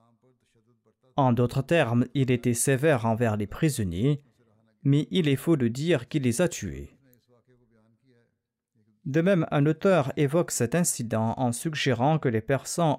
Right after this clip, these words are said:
n'ont pas été tués et jetés dans le canal. Il écrit que Khalid a attaqué les chrétiens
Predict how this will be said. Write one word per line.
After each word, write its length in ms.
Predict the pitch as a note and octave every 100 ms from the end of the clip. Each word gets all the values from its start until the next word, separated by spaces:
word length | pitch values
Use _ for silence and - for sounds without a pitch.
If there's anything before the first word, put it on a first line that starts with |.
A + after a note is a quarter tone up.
| B2+
n'ont 220 | A#2+ B2
pas 160 | E3
été 180 | C3 A2
tués 440 | G2+ - F#2+ C#3 C#3 _ _ _
et 220 | C#3+ C#3 D3
jetés 360 | B2+ B2 - D#3
dans 140 | A#2
le 80 | D#3+
canal. 540 | D#3 A2 E2+ C#2+ - _ _ _ _ _ A#2 A2+ A#2 A#2+ A#2+ _ _ A#2+ C3+ _ _ _
Il 160 | G#3 G#3+
écrit 440 | G3 - D3+ D#3+
que 120 | D#3
Khalid 440 | D3 - E3 F#3 -
a 140 | D3
attaqué 420 | D3 D#3 D#3 - F#3
les 140 | C3
chrétiens 680 | - C#3 C3 - C#3 B2+